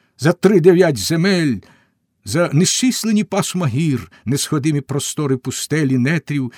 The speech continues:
з родичами та сочадами завойовувати, опановувати і посідати той відкритий тобою світ, той опоетизований Клондайк і заразом Едем.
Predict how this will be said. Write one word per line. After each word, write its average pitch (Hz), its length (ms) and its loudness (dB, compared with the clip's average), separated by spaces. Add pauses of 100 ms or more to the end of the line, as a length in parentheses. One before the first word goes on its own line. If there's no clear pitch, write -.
з 117 140 -4
родичами 147 760 -2 (100)
та 135 100 -6
сочадами 151 880 -2 (240)
завойовувати, 143 1040 -2 (120)
опановувати 170 1080 -2 (240)
і 170 100 0
посідати 139 840 -2
той 120 380 -4 (320)
відкритий 131 600 -2
тобою 110 540 -6
світ, 165 680 -8 (380)
той 131 360 0 (260)
опоетизований 127 1500 -2 (120)
Клондайк 120 920 -4 (160)
і 127 80 -4
заразом 110 560 -4
Едем. 98 760 -6